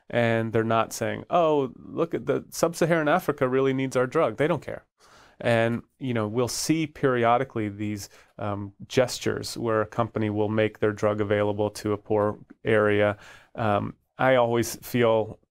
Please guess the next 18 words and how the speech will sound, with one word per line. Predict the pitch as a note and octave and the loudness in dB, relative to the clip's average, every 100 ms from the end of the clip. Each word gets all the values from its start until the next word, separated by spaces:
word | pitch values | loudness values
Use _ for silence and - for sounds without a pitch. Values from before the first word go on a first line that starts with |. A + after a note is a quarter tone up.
| _ - | _ -16
very | C3 A2+ B2+ B2+ | -10 2 2 4
mixed | A#2 A#2 A2 A#2 | 0 -2 -2 -2
emotions | A2 A2 - G#2+ | 0 0 -2 -4
about | G#2+ G#2+ - | 0 -2 0
that | A2+ A2+ | -2 -2
because | A2+ - A2 | -8 -8 -6
I'm | G#2+ | -4
glad | A2+ B2 B2 | 2 2 2
they're | A#2+ | 0
doing | A2+ A2+ | -2 -2
something, | G#2+ A#2 A#2 A2 A2+ - | -2 -4 -4 -10 -14 -4
but | A2 - - - | -6 -6 -20 -4
I | A#2+ | 2
always | A2+ A2+ G#2+ | 2 2 0
want | A2 G#2+ | -2 -2
so | - B2+ | 0 0
much | A2+ G#2+ - | 0 -4 -4
more. | G#2 G#2 G#2 | -4 -4 -6